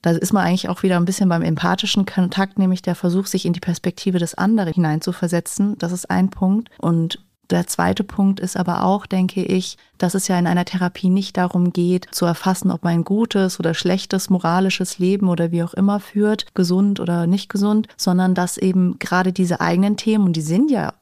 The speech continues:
eigentlich gerade oft auch konfliktbeladen, irgendwo Platz haben dürfen. Und deswegen ist es, glaube ich, umso wichtiger, als Therapeut hier offen dafür zu sein.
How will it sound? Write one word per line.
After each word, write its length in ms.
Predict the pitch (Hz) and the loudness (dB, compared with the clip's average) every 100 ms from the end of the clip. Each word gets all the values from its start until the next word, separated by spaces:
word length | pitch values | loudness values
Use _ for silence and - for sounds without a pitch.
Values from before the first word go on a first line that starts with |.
| _ _ | _ _
eigentlich 440 | - 156 147 156 - | -2 0 0 -2 -4
gerade 400 | 156 147 156 - | -4 -2 -2 -2
oft 280 | 160 - 151 | -4 -4 -4
auch 200 | 151 - | -6 -2
konfliktbeladen, 1080 | 175 - 170 - - 165 165 160 175 208 - _ | -2 0 -4 -6 -4 -2 0 0 2 0 -2 _
irgendwo 400 | 196 214 254 - | 0 2 0 0
Platz 420 | 190 240 277 - | -2 -2 -2 -4
haben 280 | 151 156 147 | -4 -2 -2
dürfen. 520 | 143 135 - - 151 - _ _ _ - | -2 -4 -4 -6 -6 -6 _ _ _ -4
Und 60 | |
deswegen 280 | 165 - 180 | -2 2 0
ist 140 | 175 | 0
es, 60 | - | -2
glaube 160 | 175 165 | -4 -2
ich, 120 | - | 0
umso 280 | 175 165 160 | 0 2 0
wichtiger, 500 | 214 - 180 165 151 | -2 -2 -2 0 -2
als 180 | 160 | -4
Therapeut 600 | - 170 165 - 165 165 | -4 -2 -2 -2 0 0
hier 440 | - - 160 160 160 - - _ - | -2 0 2 2 -2 -6 -20 _ -8
offen 260 | 160 190 | -2 0
dafür 320 | 143 139 143 - | 0 0 -6 -8
zu 140 | 156 | -10
sein. 420 | 147 - - 175 | -8 -8 -8 -10